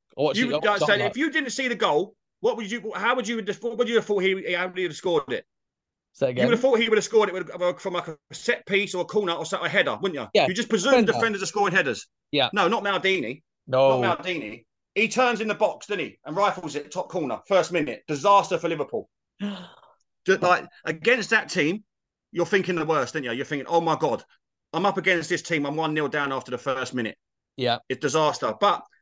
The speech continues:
Speaker 2: to be fair to Liverpool, they, they, they held firm. They didn't panic, did they? You know, they let the game go. But Milan are playing some good stuff.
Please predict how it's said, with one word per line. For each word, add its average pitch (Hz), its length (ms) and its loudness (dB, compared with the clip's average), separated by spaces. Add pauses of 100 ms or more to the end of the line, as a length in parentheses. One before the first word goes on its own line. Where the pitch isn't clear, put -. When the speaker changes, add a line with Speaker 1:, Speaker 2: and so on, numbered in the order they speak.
(240)
Speaker 2:
to - 60 -10
be 220 120 2
fair 240 200 2
to 214 120 -4
Liverpool, 202 500 0 (640)
they, 160 120 -2
they, 175 260 -2
they 175 360 -6
held 214 280 2
firm. 208 240 4
They 160 80 2
didn't 185 200 -2
panic, 175 280 -2
did 156 160 -6
they? 135 180 -2 (540)
You 156 80 -4
know, 151 160 2
they 156 100 2
let 180 200 0
the 185 100 -6
game 175 240 0
go. 156 280 0
But 156 200 -2 (2500)
Milan 175 280 0
are 160 60 0
playing 165 200 0
some 151 120 -6
good 139 140 -6
stuff. 147 300 -2